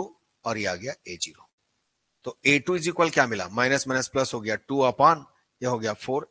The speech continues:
ए नॉट, तो ये जाएगा ए टू is equal one by two ए ज़ीरो। बाकी सब ज़ीरो आएगा, इसको छोड़कर। अब हम क्या करेंगे, समीकरण एक में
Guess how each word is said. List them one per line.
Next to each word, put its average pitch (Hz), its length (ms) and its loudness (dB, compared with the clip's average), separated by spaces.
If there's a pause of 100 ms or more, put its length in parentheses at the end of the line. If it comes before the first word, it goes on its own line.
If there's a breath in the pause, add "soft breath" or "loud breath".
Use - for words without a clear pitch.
ए 113 60 -6
नॉट, 127 320 -4
तो - 480 -18
ये 117 160 0
जाएगा 104 360 -4 (100)
ए 104 100 -6
टू 107 200 -14
is 87 120 -10
equal 120 260 -14
one 90 200 -12
by 87 180 -10
two - 160 -16 (180)
ए 90 80 -8
ज़ीरो। - 320 -16 (1500)
बाकी 175 320 12
सब 190 160 10
ज़ीरो 156 200 10
आएगा, 120 320 8 (140)
इसको 147 240 -6
छोड़कर। 101 320 -12 (1120)
अब 208 160 12
हम 226 180 8
क्या 196 180 10
करेंगे, 196 400 4 (1600)
समीकरण 202 520 -2
एक 170 180 -2
में 175 140 -8